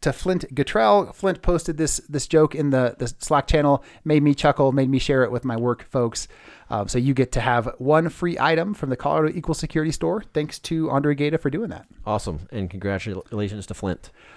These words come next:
Speaker 1: Uh, moving over to our events. As a reminder, we do have a calendar of events on the website. You can go out and see what's going on here over the next weeks and months locally. Um, we also, uh,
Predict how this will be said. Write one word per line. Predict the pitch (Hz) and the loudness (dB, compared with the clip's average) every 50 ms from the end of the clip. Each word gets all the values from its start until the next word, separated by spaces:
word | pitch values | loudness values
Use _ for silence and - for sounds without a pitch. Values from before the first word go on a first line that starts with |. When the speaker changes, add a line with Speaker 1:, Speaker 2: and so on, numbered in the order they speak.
| - - | -6 -4
Speaker 1:
Uh, | 147 135 131 | -2 -2 2
moving | 160 190 214 208 190 | 2 4 4 4 6
over | 190 190 185 190 180 | 6 6 6 4 4
to | - - 185 | 4 6 6
our | 170 170 175 | 8 8 8
events. | 156 139 175 202 196 - - | 6 6 4 2 2 0 -2
As | - 160 151 | -2 0 2
a | 156 | 2
reminder, | 151 147 143 151 160 147 135 | 2 4 4 2 2 2 2
we | 127 143 | 0 0
do | 139 170 175 | 0 0 0
have | 160 156 151 | 2 2 0
a | |
calendar | 139 - - - 147 147 160 165 165 165 165 | 2 2 2 2 2 2 0 0 0 0 0
of | 151 147 143 143 | 0 0 -2 0
events | 135 123 135 143 175 - - | 0 0 0 0 0 -2 -2
on | - - 139 | 0 0 0
the | 131 117 | 2 2
website. | 127 139 147 - - 233 254 - - - - - - - - | 2 2 2 0 0 0 0 -4 -6 -8 -10 -14 -20 -10 -4
You | - 127 | -2 0
can | 127 | 2
go | 131 139 | 4 4
out | 139 139 | 4 4
and | - - | 2 -2
see | - 151 | -2 -2
what's | 143 143 - | -2 -2 0
going | - 147 139 135 135 | 0 0 2 2 2
on | 139 143 143 | 2 2 0
here | 123 151 151 151 156 - - - | 0 0 0 0 0 -2 -2 -4
over | 139 131 139 | -4 -2 -2
the | 123 123 | -2 -2
next | 131 131 - - - - - - - - - - | -4 -6 -6 -8 -12 -12 -16 -18 -20 -20 -12 -4
weeks | 135 156 156 - - - - | -4 -4 -2 -2 -6 -8 -8
and | - 139 131 123 | -6 -6 -4 -2
months | 127 147 160 - - - | -2 -2 -4 -4 -6 -4
locally. | 120 131 147 - 180 185 214 220 202 - - - - - - _ _ - | -4 -4 -4 -4 -4 -6 -6 -6 -8 -12 -18 -20 -20 -20 -20 _ _ -4
Um, | 135 127 117 110 104 - - - - - - - _ | -2 0 0 0 -2 -6 -8 -14 -18 -20 -20 -12 _
we | - 139 147 | 0 2 4
also, | 139 147 143 - 170 151 135 135 131 127 | 4 4 4 6 6 6 6 6 6 4
uh, | 123 120 117 113 110 104 | 4 2 2 0 -2 -4